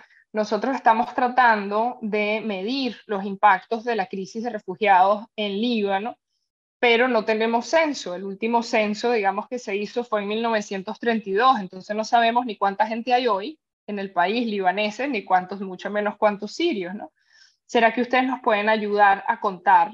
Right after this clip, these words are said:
a través, digamos, de imágenes satelitales, ¿no? Y entonces, bueno, nosotros,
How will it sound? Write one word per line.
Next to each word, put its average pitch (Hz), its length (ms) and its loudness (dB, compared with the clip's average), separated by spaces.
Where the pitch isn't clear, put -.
a 208 140 -4
través, 180 340 -2
digamos, 202 320 -6
de 220 80 -8
imágenes 185 440 -8
satelitales, - 720 -8
¿no? 254 180 -10
Y 254 100 4
entonces, 262 300 0
bueno, 285 220 4
nosotros, 240 560 0